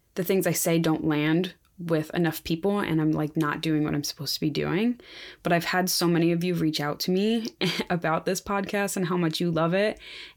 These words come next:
And honestly, I am so fucking appreciative of it.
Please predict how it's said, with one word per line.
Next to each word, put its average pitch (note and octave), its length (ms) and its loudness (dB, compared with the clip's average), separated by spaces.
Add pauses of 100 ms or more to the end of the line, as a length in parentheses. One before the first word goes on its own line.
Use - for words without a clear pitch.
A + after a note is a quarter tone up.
(120)
And E3 400 4 (240)
honestly, E3+ 360 2
I E3+ 140 4
am E3 140 4
so D#3 720 0
fucking E3 640 0
appreciative E3+ 800 -2
of G3+ 200 0
it. A#3+ 280 0